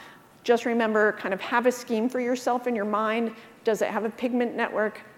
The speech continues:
globules, or homogeneous blue-gray? If yes, then you're in that category of things that are either,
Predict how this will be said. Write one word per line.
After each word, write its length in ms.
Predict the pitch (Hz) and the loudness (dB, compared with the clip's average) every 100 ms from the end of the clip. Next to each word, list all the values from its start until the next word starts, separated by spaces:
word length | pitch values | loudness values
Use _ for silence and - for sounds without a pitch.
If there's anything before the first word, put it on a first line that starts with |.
| - | -4
globules, 500 | 208 202 208 202 - | 0 2 2 0 0
or 140 | 185 | -4
homogeneous 540 | 185 196 208 196 196 - | -2 -2 -2 -2 -6 -6
blue-gray? 640 | - 196 208 208 214 226 - - | -2 -2 2 2 2 0 -6 -6
If 220 | 170 185 | -4 -4
yes, 300 | 196 202 233 | 2 2 2
then 180 | - 196 | -2 -4
you're 140 | 202 208 | -2 0
in 80 | |
that 180 | 196 170 | 0 -2
category 480 | - 214 220 226 220 | -4 -2 0 2 2
of 80 | 214 | 0
things 280 | - 226 214 | -2 -4 0
that 120 | 220 | 0
are 120 | 185 | 0
either, 420 | 208 220 208 180 | 0 0 0 0